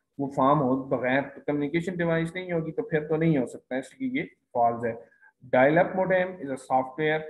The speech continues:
कहते हैं कि dial up modem जो है वो सॉफ्टवेयर है, तो ये बात भी क्या है, फॉल्स है। एनआईसी is used to connect computer, कहते हैं कि एनआईसी को आप यूज़ करते हैं computer से कनेक्ट करने के लिए, तो ये बात क्या है आपकी?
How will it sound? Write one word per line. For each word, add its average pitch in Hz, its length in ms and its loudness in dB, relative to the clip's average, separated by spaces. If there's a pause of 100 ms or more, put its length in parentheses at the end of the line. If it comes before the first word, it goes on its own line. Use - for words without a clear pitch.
(260)
कहते 160 220 -4
हैं 160 100 -2
कि 156 80 -2
dial 131 320 0
up 156 180 0
modem 135 320 -2
जो 139 80 -4
है 135 60 0
वो 120 100 -6
सॉफ्टवेयर 135 560 -4
है, 131 120 0
तो 127 180 -16
ये 110 160 -12
बात 120 320 0
भी 117 60 -14
क्या 127 180 -2
है, 123 60 0
फॉल्स 120 420 -2
है। 143 240 0 (500)
एनआईसी 180 680 -2
is 143 100 -4 (180)
used 160 300 0
to 165 160 -4
connect 143 340 0 (160)
computer, 127 520 0 (500)
कहते 165 220 2
हैं 175 120 0
कि 151 220 -4
एनआईसी 160 500 -2
को 151 120 -2
आप 143 240 2
यूज़ 139 220 -6
करते 147 240 -4
हैं 147 80 -4
computer 135 480 -4
से 151 120 -8
कनेक्ट 143 560 -2
करने 113 240 -2
के 117 100 -10
लिए, 120 100 -6
तो 123 120 -10
ये 131 180 2
बात 139 320 6
क्या 131 100 2
है 131 60 4
आपकी? 165 400 -4